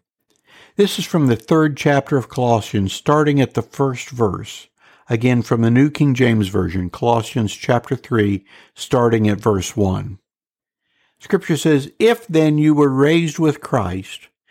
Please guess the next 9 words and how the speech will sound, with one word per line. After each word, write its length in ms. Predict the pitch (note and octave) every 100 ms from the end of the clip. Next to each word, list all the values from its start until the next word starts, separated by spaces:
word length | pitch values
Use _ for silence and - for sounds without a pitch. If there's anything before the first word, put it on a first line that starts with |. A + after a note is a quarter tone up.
| - - -
seek 480 | - G3+ A#3 -
those 320 | - C#3+ B2+ -
things 400 | C3 C3+ C3+ -
which 200 | C#3 C#3+
are 180 | C3
above, 480 | C3 E3 D3+ G#2 F#2
where 180 | C#3+ C#3
Christ 560 | - F3 F3+ E3 - -
is, 380 | F#2 F2+ -